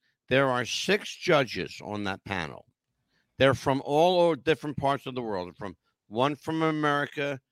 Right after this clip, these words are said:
one from Europe, one from Asia, one from the, um, oh God, from the Middle East. The,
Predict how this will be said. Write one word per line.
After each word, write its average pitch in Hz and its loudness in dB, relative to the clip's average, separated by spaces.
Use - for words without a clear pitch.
one 104 -4
from 160 -4
Europe, 156 4
one 123 -4
from 139 -8
Asia, 131 2
one 123 -2
from 139 -4
the, 127 2
um, 104 -2
oh 120 -8
God, 92 -8
from 95 -12
the 107 -10
Middle 135 4
East. 135 6
The, 131 -2